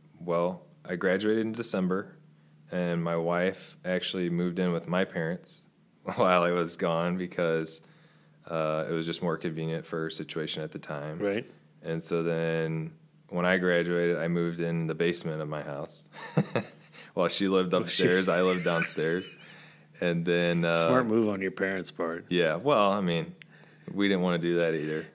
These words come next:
Speaker 2: Put, put, well, put you down in the basement
Speaker 1: Oh,
Speaker 2: is
Speaker 1: yeah.
Speaker 2: what I'm
Speaker 1: Yeah.
Speaker 2: saying.
Speaker 1: <laughs> Yeah, 'cause, I mean, we were,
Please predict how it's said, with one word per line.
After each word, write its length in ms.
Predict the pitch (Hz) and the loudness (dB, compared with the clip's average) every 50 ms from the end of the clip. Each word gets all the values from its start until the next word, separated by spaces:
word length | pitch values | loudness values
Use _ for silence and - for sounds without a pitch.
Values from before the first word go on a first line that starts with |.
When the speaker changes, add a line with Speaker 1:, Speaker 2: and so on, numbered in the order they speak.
| - _ | -20 _
Speaker 2:
Put, 260 | - - 131 127 - - | 0 0 0 0 0 0
put, 240 | 131 120 - - | -2 -2 0 0
well, 160 | 127 110 110 104 | -2 0 0 0
put 360 | 95 - - 123 107 - - | -2 -2 -2 -2 0 0 0
you 60 | 127 | 2
down 220 | 110 120 113 113 | 4 4 4 4
in 80 | 113 107 | 4 2
the 80 | 101 95 | 0 2
basement 400 | 85 104 107 107 - - 156 143 | 2 4 4 4 6 6 8 8
Speaker 1:
Oh, 40 | |
Speaker 2:
is 120 | 131 127 123 | 8 8 8
Speaker 1:
yeah. 80 | 113 | 6
Speaker 2:
what 100 | 104 107 | 6 6
I'm 140 | 110 113 117 | 4 4 4
Speaker 1:
Yeah. 200 | 139 185 220 226 | 6 8 8 8
Speaker 2:
saying. 240 | - 120 135 - - - | 8 8 8 6 6 4
Speaker 1:
<laughs> 1700 | - - - - - - - - - - - - - - 208 - - - - 196 - - - - - - 196 - 180 - 180 - - 175 - - - - 160 - - - - 151 - - - 226 240 254 262 254 151 113 - - - | 4 2 2 2 2 4 4 4 4 4 2 2 4 4 4 4 2 0 -2 0 2 2 2 2 2 0 0 2 2 0 0 0 0 0 0 0 -2 -6 -6 -6 -4 -4 -2 -2 -2 -2 -2 0 0 0 2 2 2 2 2 2 4
Yeah, 340 | - 110 113 117 120 120 123 - - - | 6 8 8 10 8 8 6 2 2 6
'cause, 180 | 165 160 127 | 6 8 8
I 100 | 135 135 | 8 8
mean, 220 | 135 131 127 127 120 | 8 8 6 8 8
we 120 | 139 147 | 8 8
were, 300 | 147 147 135 127 123 117 | 8 8 8 6 6 4